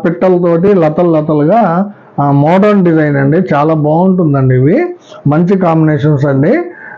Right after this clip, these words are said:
ఆ, ప్రింటింగ్ కానీ, క్వాలిటీ కానీ, శారీ క్వాలిటీ కానీ, ప్రింట్ క్వాలిటీ కానీ చాలా బాగుంటుందండి. త్రిపుర సిల్క్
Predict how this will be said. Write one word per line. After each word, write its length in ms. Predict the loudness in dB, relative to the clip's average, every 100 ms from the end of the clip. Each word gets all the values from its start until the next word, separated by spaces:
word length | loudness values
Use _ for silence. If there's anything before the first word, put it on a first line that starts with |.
| -4
ఆ, 220 | 0 0 0
ప్రింటింగ్ 500 | 0 2 2 2 2
కానీ, 400 | 2 2 2 2
క్వాలిటీ 560 | 0 0 0 0 0 0
కానీ, 240 | 0 0
శారీ 340 | 0 0 0 0
క్వాలిటీ 440 | 0 0 0 0
కానీ, 220 | 0 0
ప్రింట్ 360 | 0 0 0 0
క్వాలిటీ 440 | 0 0 0 0
కానీ 280 | 0 0 -2 -6 -18 -20 -4 0
చాలా 180 | 0
బాగుంటుందండి. 760 | 0 0 0 0 0 0 0 0 -2 -6 -14 -20 -6
త్రిపుర 480 | -2 0 0 2 0
సిల్క్ 420 | 0 0 0 0